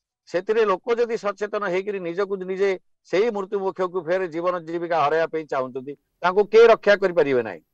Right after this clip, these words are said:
ଆଉ ସ-, ସବୁବେଳେ କଣ ଆମେ ସରକାର ହଉ କିମ୍ବା ଲୋକ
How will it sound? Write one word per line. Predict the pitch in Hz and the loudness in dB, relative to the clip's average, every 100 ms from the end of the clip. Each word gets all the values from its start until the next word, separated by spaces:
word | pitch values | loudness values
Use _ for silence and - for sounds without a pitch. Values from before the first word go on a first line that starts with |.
| _ _ _ 127 | _ _ _ -6
ଆଉ | 139 | -6
ସ-, | - 131 110 | -4 -10 -4
ସବୁବେଳେ | 131 135 202 226 | -2 2 4 6
କଣ | 214 214 208 - _ - | 6 6 6 2 _ -6
ଆମେ | 151 190 185 | -2 -2 -2
ସରକାର | 165 170 202 208 | 0 0 2 2
ହଉ | 196 214 | 4 0
କିମ୍ବା | 196 196 202 | 0 -2 -2
ଲୋକ | 185 165 | 0 -2